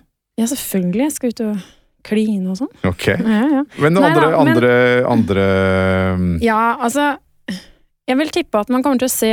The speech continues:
Speaker 1: flere og flere konsepter som liksom krysser grensene mellom T V og gaming og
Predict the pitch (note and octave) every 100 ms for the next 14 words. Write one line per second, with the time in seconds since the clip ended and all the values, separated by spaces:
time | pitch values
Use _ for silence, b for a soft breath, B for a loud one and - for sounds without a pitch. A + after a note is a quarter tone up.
0 | A3+ A3+ G#3 A3 A3 G3 A3+ A#3 F3 -
1 | F#3 A3+ A#3+ A#3 A#3+ - C4+ - - -
2 | G3+ G#3 B3+ A3+ F#3 F#3+ - G#3 F#3+ F3+
3 | F3+ F#3+ b b - - B3 A#3 G#3 F3+
4 | F3 G#3 C#4+ G3 F#3 F3 G#3 F3+ F3 F3
5 | F3+ G3 A3+ A#3+ A3